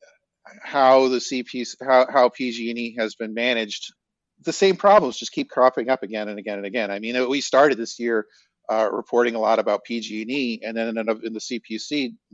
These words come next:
just because of this, this scandal broke. But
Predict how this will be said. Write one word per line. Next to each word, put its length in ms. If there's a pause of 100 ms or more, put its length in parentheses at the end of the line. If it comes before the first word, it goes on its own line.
just 220
because 340
of 120 (720)
this, 220
this 180
scandal 400
broke. 340
But 180